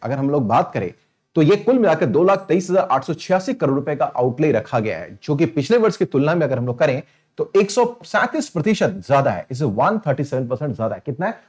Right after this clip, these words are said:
वन थर्टी सेवन परसेंट। ये फिगर याद रखना है, that is very important, sirs and ma'ams। So प्रीलिम्स के लिए आपको याद रखना है कि इस बार हेल्थ and जो well-being है उसमें कितने परसेंट का इजाफा देखने को मिला है in comparison to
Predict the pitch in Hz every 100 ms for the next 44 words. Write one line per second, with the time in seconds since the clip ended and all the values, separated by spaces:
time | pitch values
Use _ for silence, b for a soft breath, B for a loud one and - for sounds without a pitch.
0 | B - 139 175 143 131 135 127 117 107
1 | 107 101 131 131 117 127 113 120 120 143
2 | 180 b b b 131 127 127 101 139 151
3 | 117 107 117 131 160 156 160 110 78 -
4 | 117 139 160 202 208 202 196 196 160 170
5 | 165 208 - _ - - 208 - 143 143
6 | - 156 190 185 - 139 135 120 135 165
7 | 160 247 170 - - 127 151 202 208 233
8 | 190 196 185 - 117 135 202 165 151 170
9 | 151 160 190 b b _ 175 196 185 175
10 | 160 196 262 240 143